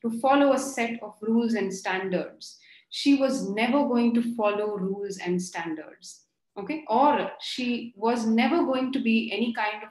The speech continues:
normal woman. That's what she meant. So that Shakuntala was never going to toe any line, as in never going to follow rules and regulations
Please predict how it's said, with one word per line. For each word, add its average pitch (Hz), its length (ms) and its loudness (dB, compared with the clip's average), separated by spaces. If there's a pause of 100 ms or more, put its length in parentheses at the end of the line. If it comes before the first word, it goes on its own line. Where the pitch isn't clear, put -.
(120)
normal 277 720 4
woman. 185 320 -6 (360)
That's 247 360 0
what 220 360 0 (100)
she 202 220 -10
meant. 233 260 -2
So 226 240 -6 (300)
that 277 340 0
Shakuntala 247 840 -2
was 185 140 -4
never 208 480 4
going 262 300 0
to 269 380 -2
toe 254 180 2
any 233 220 2
line, 180 380 0 (100)
as 220 120 -4
in 226 160 2
never 220 240 -4
going 302 220 -2
to 285 80 -10 (140)
follow 240 440 0 (380)
rules 269 680 2
and 196 180 -6
regulations 214 920 0